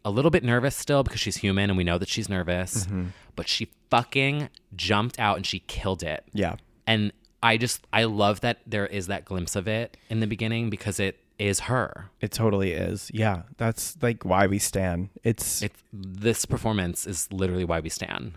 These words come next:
Speaker 2: Yeah. It demonstrates both, like, what she's been through and what she is capable of
Speaker 1: Mm-hmm.
Speaker 2: all in one go. I totally
Speaker 1: And
Speaker 2: agree.
Speaker 1: it really, it really encapsulates the comeback for
Speaker 2: Yes.
Speaker 1: me,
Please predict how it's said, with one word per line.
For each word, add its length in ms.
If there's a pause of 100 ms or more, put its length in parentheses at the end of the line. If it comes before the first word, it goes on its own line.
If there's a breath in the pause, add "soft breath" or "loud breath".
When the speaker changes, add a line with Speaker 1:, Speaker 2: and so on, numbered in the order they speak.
(120)
Speaker 2:
Yeah. 220 (240)
It 320 (180)
demonstrates 720
both, 320
like, 180
what 220
she's 240
been 240
through 440
and 400 (140)
what 300
she 300 (100)
is 120
capable 540
of 220
Speaker 1:
Mm-hmm. 260
Speaker 2:
all 160
in 140
one 160
go. 340 (760 soft breath)
I 100
totally 220
Speaker 1:
And 60
Speaker 2:
agree. 200
Speaker 1:
it 60
really, 400 (120)
it 140
really 320
encapsulates 680
the 80
comeback 500
for 420 (240)
Speaker 2:
Yes. 200
Speaker 1:
me, 80